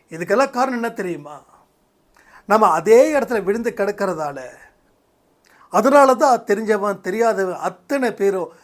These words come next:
நம்மளை மதிக்கல. So தொடர்ந்து ஒரு மனுஷன் உங்களை மதிக்கலைன்னா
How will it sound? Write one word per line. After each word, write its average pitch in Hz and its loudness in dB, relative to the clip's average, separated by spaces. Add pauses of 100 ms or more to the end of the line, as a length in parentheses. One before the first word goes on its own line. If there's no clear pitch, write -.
(180)
நம்மளை 156 -10 (160)
மதிக்கல. 165 -10 (280)
So - -8
தொடர்ந்து 311 2
ஒரு 240 2
மனுஷன் 202 -8
உங்களை 170 -6 (120)
மதிக்கலைன்னா 170 -8